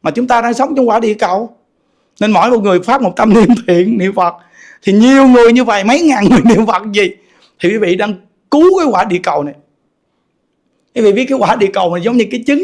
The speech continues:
vậy đó. Quý vị đem cái trứng bị bỏ vô cái nồi nước sôi để quý vị nấu lên. Nó sôi bụng, bụng, bụng, bụng, bụng, cái, cái trứng, thấy chưa? Cái, quý vị thấy lúc mà nước sôi nó sôi lên, quý vị thấy cái trứng nó lộn chưa?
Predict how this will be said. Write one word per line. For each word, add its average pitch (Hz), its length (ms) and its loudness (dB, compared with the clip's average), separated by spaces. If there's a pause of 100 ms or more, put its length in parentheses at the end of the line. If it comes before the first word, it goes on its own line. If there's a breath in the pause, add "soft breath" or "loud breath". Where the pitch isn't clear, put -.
vậy 262 80 0
đó. 220 100 -4 (600)
Quý 185 80 -2
vị 220 120 0
đem 214 180 -2
cái 240 140 -4
trứng 277 140 2
bị 226 100 0
bỏ 196 400 0
vô 220 100 0
cái 240 80 -2
nồi 180 120 -2
nước 220 180 -2
sôi 202 320 -2 (580)
để 190 100 -2
quý 226 80 0
vị 180 220 -2 (160)
nấu 220 220 -2
lên. 233 200 0 (520 soft breath)
Nó 214 40 -2
sôi 208 180 -2
bụng, 180 260 -2
bụng, 165 220 0
bụng, 170 140 2 (120)
bụng, 226 160 2
bụng, 233 180 4
cái, 254 240 0
cái 233 160 2
trứng, 294 140 -2
thấy 285 160 0
chưa? 247 240 -2 (360 loud breath)
Cái, - 180 -4
quý 240 100 2
vị 190 160 0
thấy 247 200 0
lúc 262 120 -2
mà 202 160 -2
nước 220 200 0
sôi 208 220 -2
nó 220 80 -6
sôi 208 220 -2
lên, 208 100 -8
quý - 20 -2
vị 180 60 0
thấy 208 100 -4
cái 247 120 -4
trứng 277 140 2
nó 269 60 2
lộn 170 300 -2
chưa? 220 260 0